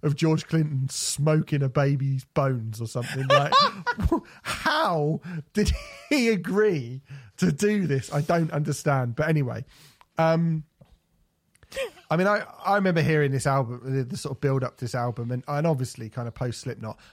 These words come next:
I thought it's gonna be fucking diabolical. But you know what, Renfrey? The weird thing about this record is, is the reviews from the time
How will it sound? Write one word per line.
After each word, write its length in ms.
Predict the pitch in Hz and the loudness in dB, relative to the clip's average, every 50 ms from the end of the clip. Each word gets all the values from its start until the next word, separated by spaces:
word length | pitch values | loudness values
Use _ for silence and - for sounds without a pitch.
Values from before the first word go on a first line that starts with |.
| _ _ _ | _ _ _
I 80 | 123 123 | -6 -6
thought 220 | - - 123 113 98 | -4 -6 -8 -8 -10
it's 100 | 107 - | -12 -12
gonna 160 | - 107 104 | -10 -10 -10
be 120 | 98 101 95 | -10 -12 -12
fucking 400 | - - - - - 92 92 98 | -12 -12 -14 -14 -14 -14 -12 -12
diabolical. 600 | 101 92 92 98 104 113 107 104 - - 113 113 | -10 -10 -10 -10 -10 -10 -10 -12 -10 -10 -10 -8
But 360 | - - 143 139 - - - - | -4 -2 -2 -2 -4 -6 -12 -10
you 60 | 277 | -6
know 160 | 359 370 339 311 302 | -4 -4 -4 -2 0
what, 240 | 359 349 160 - - | 0 0 0 -2 -4
Renfrey? 500 | 131 120 120 110 101 - - 107 104 104 - _ _ _ _ _ _ _ _ _ _ _ _ _ _ _ _ _ _ _ | -6 -6 -6 -8 -10 -10 -12 -12 -12 -14 -16 _ _ _ _ _ _ _ _ _ _ _ _ _ _ _ _ _ _ _
The 80 | - 202 | -4 -2
weird 360 | 190 262 370 392 370 330 - | 0 0 0 0 0 -2 -6
thing 220 | - - 285 247 170 | -8 -6 -4 -2 0
about 200 | 147 151 135 139 | 0 0 -2 -4
this 120 | 135 - 156 | -6 -4 -4
record 300 | 147 131 - - 113 107 | -4 -4 -4 -8 -8 -8
is, 280 | 151 151 139 - - - _ _ - | -8 -10 -10 -12 -16 -18 _ _ -4
is 400 | 135 135 135 123 - - - - _ _ _ _ _ _ _ _ _ _ _ _ _ _ _ _ _ _ - | -2 -2 -2 -4 -8 -12 -16 -20 _ _ _ _ _ _ _ _ _ _ _ _ _ _ _ _ _ _ 0
the 80 | 185 | 2
reviews 520 | 202 208 180 - 220 269 302 277 254 220 - | 2 2 2 2 2 2 2 2 0 -2 -4
from 140 | 214 190 175 | -4 -4 -4
the 60 | 160 | -4
time 580 | - - 220 233 151 113 107 101 104 107 110 | -4 -4 -2 -2 -2 -4 -6 -8 -10 -12 -14